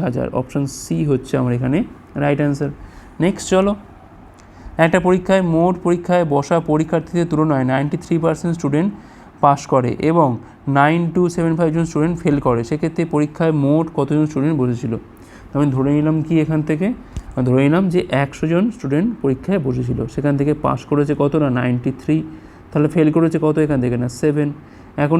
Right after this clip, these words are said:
এই সেভেনের মানটা দেওয়া আছে কত না? নাইন টু সেভেন ফাইভ, তাহলে একের মানটা কত হবে এখানে? সাত একে সাত যাচ্ছে, দুই দুই মানে তিন সাতে একুশ, এক সাত মানে সাত দুগুণে চোদ্দো, তিন পাঁচ মানে পাঁচ সাতে হচ্ছে পঁয়ত্রিশ, ঠিক আছে, তেরোশো পঁচিশ।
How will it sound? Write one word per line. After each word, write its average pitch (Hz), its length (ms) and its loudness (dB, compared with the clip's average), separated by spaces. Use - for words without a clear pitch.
এই 170 120 2
সেভেনের 170 400 2
মানটা 160 280 2
দেওয়া 151 180 4
আছে 151 160 2
কত 156 180 0
না? 156 40 0
নাইন 139 260 0
টু 135 120 0
সেভেন 135 300 0
ফাইভ, 131 220 -4
তাহলে - 180 0
একের 151 240 2
মানটা 151 260 0
কত 139 140 -2
হবে 143 140 2
এখানে? 135 240 -4
সাত 139 220 -4
একে 139 200 -4
সাত 139 280 0
যাচ্ছে, 135 240 0
দুই 135 140 4
দুই 139 200 2
মানে 131 180 2
তিন 127 160 0
সাতে 135 260 -2
একুশ, 165 300 4
এক 147 80 -2
সাত 151 260 0
মানে 143 160 0
সাত 143 160 -2
দুগুণে 135 240 0
চোদ্দো, 139 380 2
তিন 180 140 4
পাঁচ 165 240 2
মানে 156 180 2
পাঁচ 139 140 -2
সাতে 143 240 -4
হচ্ছে 139 240 -2
পঁয়ত্রিশ, - 420 -4
ঠিক 156 160 0
আছে, 160 180 -2
তেরোশো 139 360 2
পঁচিশ। 131 260 -4